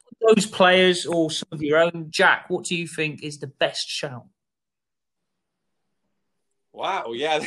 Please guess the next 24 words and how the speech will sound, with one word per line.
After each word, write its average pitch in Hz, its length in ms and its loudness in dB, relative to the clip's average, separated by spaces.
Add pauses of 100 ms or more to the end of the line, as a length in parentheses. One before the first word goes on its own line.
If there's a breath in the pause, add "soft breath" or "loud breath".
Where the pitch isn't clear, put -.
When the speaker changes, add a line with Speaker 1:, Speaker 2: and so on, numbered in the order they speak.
(140)
Speaker 2:
<laughs> 208 140 -2
there 214 220 0
are 196 40 -8
some 185 240 -12
huge 185 760 -10
shouts 135 360 -8
coming 131 280 -14
in 120 160 -14
there. 113 320 -8 (320 soft breath)
And 175 360 -6
I 202 100 -2
guess 226 460 -8 (760)
my, 202 240 -4
some 254 200 -8
of 262 80 -4
my 226 160 0
thoughts 180 360 -8
would 156 120 -14
be, 147 140 -6
it 160 140 -10
depends 208 600 -6
where 190 320 -2
your 175 260 -6
head's 160 340 -8